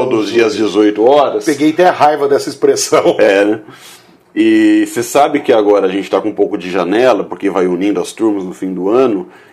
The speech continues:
Speaker 1: e eu tô um pouco mais tempo no carro ouvindo um pouco mais de rádio, e eu percebi que todos os programas são assim, em intensidades diferentes. Mas foi uma escolha de pauta que eles fizeram, né?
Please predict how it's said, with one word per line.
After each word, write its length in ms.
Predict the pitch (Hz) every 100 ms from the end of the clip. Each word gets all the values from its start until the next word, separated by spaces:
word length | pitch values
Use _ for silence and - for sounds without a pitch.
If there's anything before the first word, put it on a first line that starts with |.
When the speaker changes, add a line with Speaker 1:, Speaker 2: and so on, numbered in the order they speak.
| -
Speaker 1:
e 80 | 117
eu 140 | 120
tô 180 | - 135
um 120 | 143
pouco 380 | 143 165 180 170
mais 280 | 151 123 -
tempo 320 | 135 135 135
no 120 | 131 120
carro 340 | 120 123 131
ouvindo 260 | 120 123 127
um 80 | 120
pouco 320 | 135 139 135
mais 200 | 135 123
de 120 | 127
rádio, 420 | 101 120 127 104
e 60 | 113
eu 100 | 107
percebi 480 | 127 120 120 110 131
que 140 | 151
todos 500 | - 170 165 113 95
os 100 | 98
programas 520 | 107 101 98 98 101
são 180 | 117 110
assim, 260 | 107 107 113
em 40 | 123
intensidades 720 | 104 104 - 101 90 90 87
diferentes. 680 | 90 107 107 82 76 - - - _ _ _ _
Mas 360 | - 123 127 -
foi 180 | 98 95
uma 120 | 98
escolha 360 | - 95 90
de 100 | 90
pauta 360 | - 76 71 -
que 80 | -
eles 120 | -
fizeram, 400 | 92 80 64 -
né? 160 | 117